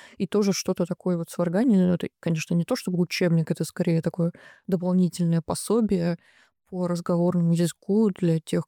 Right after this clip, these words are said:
кого, не знаю, замучил учебник, допустим. И поэтому уже, м, были какие-то наработки, то есть как делаются комиксы вообще, как там, как к ним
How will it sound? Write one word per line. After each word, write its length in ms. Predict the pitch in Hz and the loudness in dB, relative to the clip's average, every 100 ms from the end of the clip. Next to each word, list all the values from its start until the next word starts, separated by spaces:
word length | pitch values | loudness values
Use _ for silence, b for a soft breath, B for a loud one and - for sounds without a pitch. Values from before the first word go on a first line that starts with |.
| _ | _
кого, 460 | - 165 165 170 175 | -6 -2 0 -2 -2
не 260 | 165 160 156 | -2 -2 -2
знаю, 200 | 175 160 | 0 2
замучил 480 | 175 165 165 170 | 2 2 0 -4
учебник, 520 | 160 - 170 170 165 - | -6 -6 -4 -2 -4 -6
допустим. 480 | 160 - - 175 175 B B B B | -10 -10 -8 -8 -8 B B B B
И 80 | 208 | -8
поэтому 720 | - 214 269 262 220 220 214 | -4 -4 -2 2 4 4 2
уже, 260 | - 185 202 226 233 | -2 0 2 2 2
м, 540 | 208 180 185 185 180 - | 2 2 4 2 0 -4
были 300 | 190 220 202 | 0 0 0
какие-то 380 | 190 202 - | -2 -4 0
наработки, 540 | 190 190 202 311 - 190 | 0 2 0 -2 -6 -6
то 100 | - | -4
есть 120 | 170 | -4
как 260 | - 160 165 | -4 -6 -2
делаются 500 | 170 156 156 - - | 0 0 -2 -4 -8
комиксы 520 | - 285 285 - - | -2 2 2 0 -2
вообще, 340 | 175 160 - - | -2 -2 -6 -4
как 220 | 160 - | -6 -8
там, 180 | - 156 - _ | -10 -12 -12 _
как 160 | 180 - _ | -8 -8 _
к 100 | - | 0
ним 380 | 165 165 165 | 2 2 0